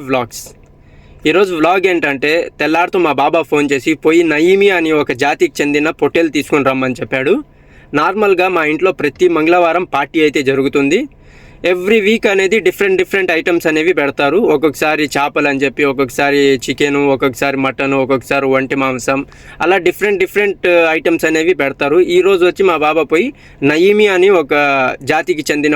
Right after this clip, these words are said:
పొట్టేలు తీసుకొని రమ్మని చెప్పాడు. సరే అని చెప్పి నేనైతే అక్కడికి వెళ్తున్నాను. అక్కడికి వెళ్ళిన తర్వాత ఆ పొట్టేలు ఎలా ఉంటది, దాన్ని ఎలా తీసుకోవాలి, ఎలా క్లీన్ చేయించుకోవాలి, ఎలా కటింగ్ చేయించుకోవాలి అనేది క్లియర్గా ఒక వీడియో అయితే పెడతాను. దానికోసం మీరు చేయాల్సింది ఈ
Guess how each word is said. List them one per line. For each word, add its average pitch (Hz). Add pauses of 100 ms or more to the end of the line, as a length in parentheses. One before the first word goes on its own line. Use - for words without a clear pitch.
(140)
పొట్టేలు 151
తీసుకొని 135
రమ్మని 131
చెప్పాడు. 135 (460)
సరే 185
అని 185
చెప్పి 185
నేనైతే 165
అక్కడికి 131
వెళ్తున్నాను. 151
అక్కడికి 123
వెళ్ళిన 180 (100)
తర్వాత 165 (240)
ఆ - (140)
పొట్టేలు 175
ఎలా 156 (100)
ఉంటది, 147 (540)
దాన్ని 151
ఎలా 160 (100)
తీసుకోవాలి, 151 (140)
ఎలా 156 (100)
క్లీన్ 160
చేయించుకోవాలి, 143 (100)
ఎలా 151
కటింగ్ 156
చేయించుకోవాలి 139
అనేది 139
క్లియర్గా 175
ఒక 123 (100)
వీడియో 156
అయితే 139
పెడతాను. 143 (720)
దానికోసం 196 (100)
మీరు 180
చేయాల్సింది 175
ఈ 151